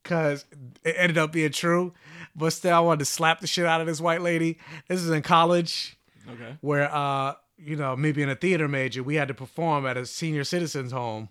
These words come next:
Speaker 1: and we were doing a show about, like, vaudeville and, you know, how black actors had to, you know, put themselves in blackface and all that.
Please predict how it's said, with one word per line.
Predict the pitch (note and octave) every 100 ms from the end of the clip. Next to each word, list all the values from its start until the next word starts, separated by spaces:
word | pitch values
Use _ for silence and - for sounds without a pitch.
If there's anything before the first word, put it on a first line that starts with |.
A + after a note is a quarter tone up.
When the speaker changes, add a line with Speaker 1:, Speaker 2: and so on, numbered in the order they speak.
| _ _ _ _ _ _ _ -
Speaker 1:
and | C3+ B2+ C3+
we | D3
were |
doing | C3 C#3+ C3
a |
show | - D#3 C#3
about, | B2+ B2+ B2 B2+
like, | B2 G#2+
vaudeville | B2+ C3 A#2+ B2+ B2 A#2+
and, | A2+ A2+
you | A#2
know, | A2+ A2+ A2 A2 _ _
how | - B2
black | A2 B2 B2 C3
actors | B2+ - B2+
had | B2+ A#2+
to, | A#2+ A#2 _
you | B2+
know, | A#2+ A2+ A2+ G#2+ _ _ - _
put | - D3
themselves | C3 D3 C3 B2
in | A#2+
blackface | B2+ C3+ C#3 C3+ C3
and |
all | C3+ C3
that. | C#3 D3